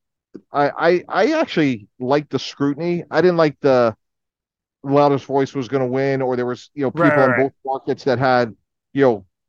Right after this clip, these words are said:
Speaker 1: whether they deserved it or not, they had big platforms. I, I always struggled with that, you know? So I, I like the scrutiny. I like the, you know, the thoughtful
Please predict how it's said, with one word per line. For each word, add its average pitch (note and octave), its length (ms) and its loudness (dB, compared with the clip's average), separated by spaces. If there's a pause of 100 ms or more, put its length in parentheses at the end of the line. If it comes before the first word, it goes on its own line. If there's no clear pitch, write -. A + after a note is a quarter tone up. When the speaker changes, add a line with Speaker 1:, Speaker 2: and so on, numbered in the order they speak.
(260)
Speaker 1:
whether D3 200 4
they C3+ 140 4
deserved C#3 360 0
it D3 40 2
or C#3+ 60 0
not, C3+ 160 0
they B2 120 -4
had C3 160 -4
big A#2+ 160 -8
platforms. D3 760 -4
I, B2+ 120 -6
I D3+ 220 2
always D#3 160 4
struggled A#2+ 400 -2
with A2 120 -6
that, A2 300 0 (400)
you C3 80 -6
know? B2 240 0
So A#2+ 480 -2
I, D3+ 140 0
I D#3+ 180 -2
like E3 220 0
the - 80 -16
scrutiny. C#3+ 640 -4
I C3 160 -4
like C3+ 360 0
the, B2 380 -6 (400)
you C3 100 -4
know, A#2+ 260 2 (160)
the C#3 80 2
thoughtful C3+ 720 0